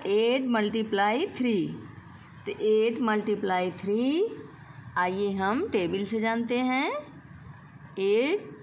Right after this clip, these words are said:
वन जा एट, एट टू जा सिक्सटीन, एट थ्री जा ट्वेंटी फ़ोर।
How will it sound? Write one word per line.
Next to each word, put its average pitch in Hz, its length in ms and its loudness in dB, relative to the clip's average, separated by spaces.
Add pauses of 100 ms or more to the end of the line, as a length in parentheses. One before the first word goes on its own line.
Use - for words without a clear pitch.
(260)
वन 185 260 -2
जा 175 180 0
एट, 202 680 -2 (760)
एट 226 480 0
टू 202 160 -2
जा 214 220 0 (1000)
सिक्सटीन, 247 760 -2 (680)
एट 233 300 0
थ्री 254 260 0
जा 320 120 4 (340)
ट्वेंटी 208 360 0
फ़ोर। 175 460 -2